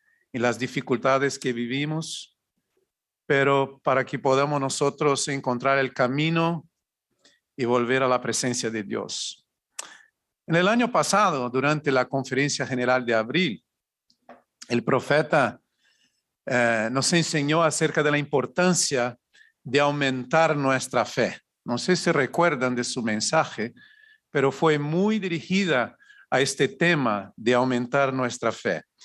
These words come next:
En sus palabras inspiradoras dijo él, "Mi llamado a ustedes esta mañana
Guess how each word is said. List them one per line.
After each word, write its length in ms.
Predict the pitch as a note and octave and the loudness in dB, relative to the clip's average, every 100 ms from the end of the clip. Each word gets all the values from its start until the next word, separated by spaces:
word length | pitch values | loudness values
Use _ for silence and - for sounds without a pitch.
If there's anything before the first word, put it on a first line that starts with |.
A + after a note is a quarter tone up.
| - - - _ - | -20 -20 -20 _ -4
En 100 | C#3 | 0
sus 220 | G3+ F#3 | 2 2
palabras 440 | F#3 F#3 F#3 E3+ | 4 4 4 0
inspiradoras 760 | D#3 - E3 C#3+ C#3+ E3+ D#3 C3 | -2 -2 2 2 4 2 2 0
dijo 320 | D3+ - D3 | -6 0 2
él, 280 | B2+ G2+ F#2 _ _ _ _ _ _ _ _ _ | 4 0 -8 _ _ _ _ _ _ _ _ _
"Mi 200 | - D#3+ | 0 2
llamado 480 | E3+ E3 E3+ G3 A3+ | 4 2 4 4 4
a 60 | G#3 | 2
ustedes 500 | G3 G3 F3+ F3+ D#3+ | 0 2 4 4 0
esta 260 | D3+ - | -2 0
mañana 800 | D#3+ D#3+ D#3 D#3 A#2 G#2 A2+ A#2+ | 0 0 2 2 0 -2 -4 -6